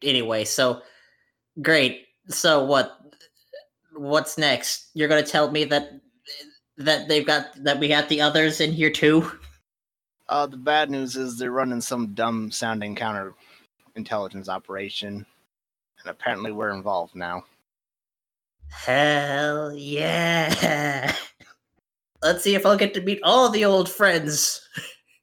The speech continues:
Speaker 2: Oh, yes. I love seeing my ex-husband. Anyway,
Speaker 1: Oh.
Speaker 2: how did you, how did you and Ravia make out at the club?
Speaker 1: It was just a stupid drug bust by the Canadians.
Speaker 2: Ugh,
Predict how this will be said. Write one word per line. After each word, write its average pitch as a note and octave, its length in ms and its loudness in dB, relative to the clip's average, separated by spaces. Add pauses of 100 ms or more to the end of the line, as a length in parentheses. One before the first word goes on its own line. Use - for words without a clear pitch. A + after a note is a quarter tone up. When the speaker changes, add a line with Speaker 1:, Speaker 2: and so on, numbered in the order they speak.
(600)
Speaker 2:
Oh, G2+ 260 -10
yes. G2 400 -14 (880)
I G#2+ 60 -12
love G#2+ 280 -4
seeing F#2+ 380 -8
my F#2+ 180 -6
ex-husband. G2 680 -12 (920)
Anyway, B2 280 -4
Speaker 1:
Oh. D#3+ 60 2
Speaker 2:
how A#2+ 220 0
did A#2 180 -6
you, A#2+ 60 -16 (160)
how - 80 -10
did G#2+ 140 -12
you A#2 100 -4
and G#2 80 -4
Ravia F#2 360 -4
make F2+ 240 -8
out F2+ 120 -4
at E2+ 140 -8
the E2 80 -14
club? E2 400 -10 (920)
Speaker 1:
It D#3 180 -8
was C#3+ 220 -4
just F#3+ 320 0
a C3+ 100 -2
stupid A3 720 2
drug F#3 460 2
bust D3 400 0
by G3 140 4
the E3 120 0
Canadians. D3+ 1160 0 (960)
Speaker 2:
Ugh, F#2 360 -10